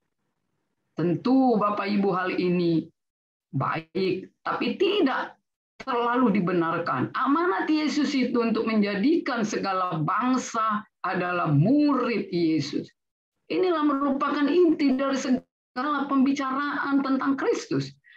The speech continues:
Semua pembicaraan tentang Yesus harus berujung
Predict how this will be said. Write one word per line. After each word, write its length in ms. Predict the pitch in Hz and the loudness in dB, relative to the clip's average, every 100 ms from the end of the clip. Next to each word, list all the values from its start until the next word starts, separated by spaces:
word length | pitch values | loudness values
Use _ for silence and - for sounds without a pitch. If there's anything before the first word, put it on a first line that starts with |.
| - - | -20 -14
Semua 720 | - 302 311 339 427 381 339 | -4 0 2 2 2 0 0
pembicaraan 800 | 320 302 320 302 277 277 277 269 | 0 2 0 -2 -2 -2 0 0
tentang 400 | 269 254 - 240 | 2 0 2 2
Yesus 560 | 202 247 269 - 202 | 2 0 -2 -2 -4
harus 400 | - 233 247 214 | -4 -2 -2 -2
berujung 720 | 208 233 240 277 208 214 180 | -2 0 2 2 2 0 0